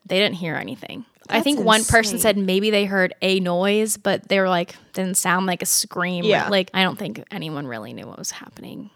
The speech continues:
Speaker 2: Mm-hmm.
Speaker 1: So, and I mean, kids, even if the kids heard, like, the, uh, if the parents were gone, were gone first, they're the only ones that would know to notify the children, like,
Speaker 2: Yeah.
Speaker 1: something was wrong. So that's, like, about how they were found. So I mentioned that Doctor Lindquist, the corn-,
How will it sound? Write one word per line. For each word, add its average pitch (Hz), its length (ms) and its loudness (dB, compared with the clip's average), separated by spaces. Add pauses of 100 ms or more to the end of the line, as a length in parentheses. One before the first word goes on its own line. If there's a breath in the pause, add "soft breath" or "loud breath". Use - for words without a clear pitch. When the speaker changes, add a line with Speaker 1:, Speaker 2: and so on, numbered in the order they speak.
(160)
Speaker 2:
Mm-hmm. 196 340 0 (100)
Speaker 1:
So, 190 440 -8 (100)
and 226 100 -2
I 233 60 2
mean, 220 400 0
kids, - 560 -4
even 233 220 0
if - 160 -6
the 208 80 -4
kids 185 320 -4
heard, - 300 -8
like, 208 180 -2
the, - 120 -4
uh, 208 100 2
if - 100 -6
the 226 100 0
parents 247 420 4
were 208 120 0
gone, 185 320 0 (100)
were 208 200 -2
gone 185 260 0
first, 165 640 -2 (100)
they're 214 140 2
the 220 80 0
only 202 180 2
ones 185 140 0
that 170 80 2
would 165 100 2
know 165 140 -2
to - 100 -6
notify 165 680 -2 (240)
the - 80 -8
children, - 520 -12
like, - 220 -14
Speaker 2:
Yeah. - 180 -8
Speaker 1:
something 208 240 -12 (180)
was - 160 -10
wrong. 90 360 -16 (340 soft breath)
So - 260 -8 (200)
that's, 247 260 -4
like, 285 140 -2
about 262 220 -6
how 277 100 -2
they 285 100 0
were 294 80 -2
found. 180 540 -2 (160 loud breath)
So 202 520 -2 (100)
I 233 80 0
mentioned 254 420 0
that 247 160 0
Doctor 220 300 0
Lindquist, 208 360 -4
the 214 120 -4
corn-, 190 400 -6